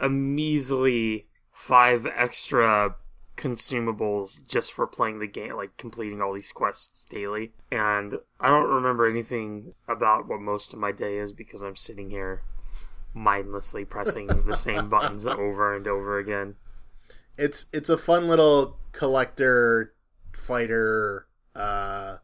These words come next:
Speaker 2: mobile game that if you have patience, you can really, you can enjoy it without falling victim to the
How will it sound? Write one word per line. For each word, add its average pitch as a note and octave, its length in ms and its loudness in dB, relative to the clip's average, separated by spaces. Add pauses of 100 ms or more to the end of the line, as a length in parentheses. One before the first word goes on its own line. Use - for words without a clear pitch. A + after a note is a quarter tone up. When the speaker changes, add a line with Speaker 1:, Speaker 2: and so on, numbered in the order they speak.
(200)
Speaker 2:
mobile A2 380 -4
game G2+ 480 -10 (280)
that G2+ 400 -4 (1000)
if D3 180 -2
you C#3+ 120 2
have C#3 200 2
patience, - 920 -4 (180)
you A#2 180 -6
can G#2+ 360 -10
really, G#2 580 -4 (140)
you A2+ 120 -8
can A2+ 140 -8
enjoy G#2+ 360 -6
it G#2 180 -6
without G2+ 420 -8 (100)
falling F#2+ 380 -8
victim G2 440 -12
to G2 180 -12
the F#2 320 -10